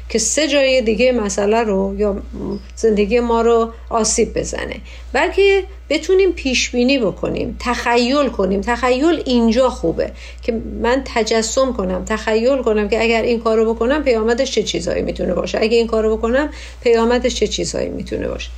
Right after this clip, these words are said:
تا اینجا ما در اصطلاح بهش می‌گیم فرایند آگاه شدن،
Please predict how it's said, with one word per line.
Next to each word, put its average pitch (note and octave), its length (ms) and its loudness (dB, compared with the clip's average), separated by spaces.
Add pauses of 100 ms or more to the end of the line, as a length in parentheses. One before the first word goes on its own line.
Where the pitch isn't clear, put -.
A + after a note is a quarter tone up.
(320)
تا - 200 -2 (160)
اینجا D#4+ 600 4 (200)
ما C#4+ 200 0
در B3 240 2
اصطلاح A#3+ 420 0
بهش A#3+ 180 -2
می‌گیم A3+ 220 2
فرایند A3 800 2
آگاه G3+ 600 -2
شدن، - 360 -8